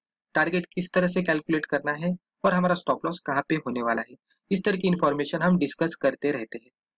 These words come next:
Stock wallet हमारा PDF format में रहेगा और stock wallet में हम जो भी information discuss करते रहते हैं वो पूरी तरह से educational purpose है।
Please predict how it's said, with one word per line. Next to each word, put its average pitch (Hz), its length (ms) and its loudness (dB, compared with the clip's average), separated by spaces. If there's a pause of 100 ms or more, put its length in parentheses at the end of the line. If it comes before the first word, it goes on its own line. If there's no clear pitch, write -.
(260)
Stock 196 260 2
wallet 190 240 2
हमारा 170 240 2
PDF 175 420 2
format 131 420 0
में 165 120 0
रहेगा 113 320 -6 (500)
और 180 60 4
stock 196 300 2
wallet 190 260 2
में 190 80 2
हम 190 160 4
जो 156 160 4
भी 185 100 2
information 170 500 2
discuss 151 440 -2
करते 139 240 0
रहते 147 220 0
हैं 165 160 2
वो 165 260 2
पूरी 151 180 4
तरह 135 180 -2
से 202 200 0 (360)
educational 147 580 0
purpose 143 380 -2
है। 120 100 -4